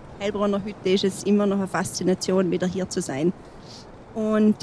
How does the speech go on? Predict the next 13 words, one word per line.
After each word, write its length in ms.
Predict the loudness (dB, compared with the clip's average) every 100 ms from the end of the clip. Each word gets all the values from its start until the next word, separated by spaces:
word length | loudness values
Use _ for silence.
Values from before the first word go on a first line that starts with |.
| -4 4
ganz, 240 | 6 6
ganz 220 | 4 6
wichtig 340 | 4 4 4 4
auch, 160 | 4
glaub 240 | 4 2 2
ich, 100 | -2
grad 240 | -6 -4
bei 80 | -4
dem 160 | -2
Punkt, 440 | -2 2 0 0 -2
wenn 120 | 2
wir 160 | 2 2
sagen, 480 | 0 -2 0 0